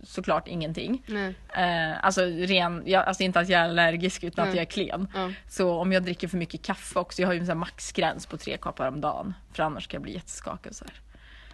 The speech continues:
Speaker 1: Så, ja, men vi kommer inte dricka samma sak, med andra ord.
Speaker 2: Nej. <clears throat> Jag kommer kanske dricka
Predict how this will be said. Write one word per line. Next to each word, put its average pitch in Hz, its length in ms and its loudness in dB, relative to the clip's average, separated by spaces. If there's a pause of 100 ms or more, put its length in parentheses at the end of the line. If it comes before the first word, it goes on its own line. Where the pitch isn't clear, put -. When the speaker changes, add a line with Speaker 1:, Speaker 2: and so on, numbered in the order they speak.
(120)
Speaker 1:
Så, 151 640 -4
ja, 196 100 6
men 208 240 -2
vi 226 100 2
kommer 240 180 0
inte 233 160 -2
dricka 180 260 -2
samma 170 220 -2
sak, 220 240 -2
med 208 80 -4
andra 156 200 -4
ord. 95 180 -8
Speaker 2:
Nej. 196 260 -6 (400)
<clears throat> - 320 -2 (200)
Jag 214 140 6
kommer 240 160 -4
kanske 233 220 0
dricka 202 360 2